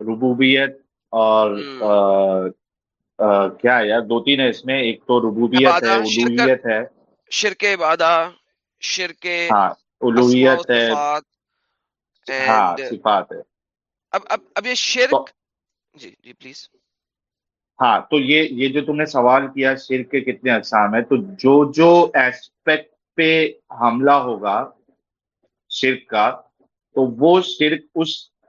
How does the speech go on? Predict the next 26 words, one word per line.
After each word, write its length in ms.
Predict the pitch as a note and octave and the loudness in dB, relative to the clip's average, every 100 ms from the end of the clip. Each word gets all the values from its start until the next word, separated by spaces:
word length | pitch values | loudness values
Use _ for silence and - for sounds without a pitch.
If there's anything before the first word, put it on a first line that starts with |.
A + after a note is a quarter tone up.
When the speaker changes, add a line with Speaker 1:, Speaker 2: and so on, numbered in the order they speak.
| _ - | _ 0
Speaker 1:
آ، 720 | B2 B2 A#2 A#2 A2+ A2 G#2+ G#2 - _ _ _ _ - | 2 4 2 2 0 -2 -4 -6 -14 _ _ _ _ 0
اس 240 | F3+ F3+ - | 0 0 -2
توحید 420 | D3 C#3 D3+ - | 0 2 -2 -2
کے 80 | D3+ | -2
ٹائپ 380 | C3 B2+ B2+ | 0 -2 -4
پہ 100 | - | -8
جو 220 | A#2+ A#2+ A2+ | -4 -4 -2
ہے 320 | D3 - _ _ - | -2 -6 _ _ -2
آپ، 480 | A#2+ A#2 - _ B2 | 0 0 -2 _ 0
آ، 320 | A#2 A2 G#2 | 2 4 2
شرک 360 | G#2 B2 A2 - | 0 -4 -4 -2
کر 140 | G2 | -2
رہے 120 | E2+ | -2
ہو، 80 | E2 _ _ _ _ _ _ _ _ _ _ _ _ _ _ - | -10 _ _ _ _ _ _ _ _ _ _ _ _ _ _ -4
یعنی 200 | G#2+ A#2 | 0 4
Speaker 2:
بہترین۔ 120 | A#2+ | 4
Speaker 1:
اللہ 360 | - A#2+ C3 - | 4 2 2 0
کی 100 | C3 | -6
ربوبیت 720 | A2+ A#2 C#3 C#3+ D3 C#3 C#3 | -6 -6 -4 0 0 0 -2
میں 100 | C3+ | 0
آپ 240 | B2+ B2 | 0 0
شرک 280 | - A2 - | -6 -12 -8
کر 140 | G#2 F#2 | -6 -4
رہے 160 | F#2 | -6
ہو، 60 | F2 _ _ _ _ _ _ _ - - - | -10 _ _ _ _ _ _ _ -20 -20 -4
اللہ 320 | A2 A#2 C3 | -2 4 2